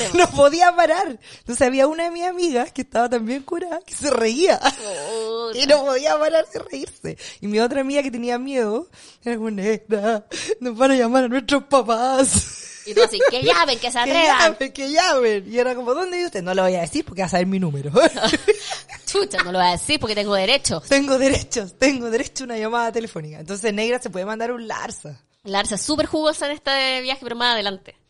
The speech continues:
Speaker 2: Yo nunca fui de esas que se curaba y se encerraba en el baño a llorar. Siempre
Speaker 1: Ah,
Speaker 2: soy
Speaker 1: yo
Speaker 2: curada
Speaker 1: sí.
Speaker 2: alegre.
Speaker 1: Yo sí.
Speaker 2: Ah, curada dark.
Speaker 1: Alguna vez, sí.
Speaker 2: Viste, Valeria tiene su
Speaker 1: Pero
Speaker 2: macabra
Speaker 1: ma-, más que para
Speaker 2: transformación.
Speaker 1: llorar, como para vomitar. Yo soy buena para vomitar cura.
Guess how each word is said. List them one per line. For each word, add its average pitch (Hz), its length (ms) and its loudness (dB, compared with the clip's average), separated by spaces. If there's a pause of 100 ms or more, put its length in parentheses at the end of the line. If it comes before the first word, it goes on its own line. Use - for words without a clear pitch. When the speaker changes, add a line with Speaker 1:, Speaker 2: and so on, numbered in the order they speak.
(140)
Speaker 2:
Yo 254 140 -6
nunca 392 260 -4
fui 392 180 -4
de 403 80 -4
esas 392 160 -6
que 370 120 -8
se 349 120 -6
curaba 339 240 2
y 359 40 0
se 349 60 -8
encerraba 330 320 0
en 339 60 -2
el 339 80 -2
baño 330 200 2
a - 20 -2
llorar. 202 320 0 (100)
Siempre 294 240 -2
Speaker 1:
Ah, - 40 6
Speaker 2:
soy 349 80 2
Speaker 1:
yo 240 80 2
Speaker 2:
curada 330 240 8
Speaker 1:
sí. 330 60 10
Speaker 2:
alegre. 175 540 0
Speaker 1:
Yo 202 120 -16
sí. - 200 -12
Speaker 2:
Ah, 226 540 4
curada 175 220 4
dark. 190 120 4
Speaker 1:
Alguna 233 240 2
vez, 190 200 -2
sí. 190 480 -10
Speaker 2:
Viste, 170 380 2
Valeria 190 300 6
tiene 185 200 2
su 220 100 -2
Speaker 1:
Pero 240 120 6
Speaker 2:
macabra 226 260 6
Speaker 1:
ma-, 262 140 4
más 233 80 0
que 349 80 2
para 330 180 4
Speaker 2:
transformación. 311 160 4
Speaker 1:
llorar, 311 200 4
como 302 180 -6
para 240 120 2
vomitar. 202 540 -2
Yo 175 80 -8
soy 196 120 -6
buena 214 220 -4
para 262 140 0
vomitar 269 280 -4
cura. - 220 -8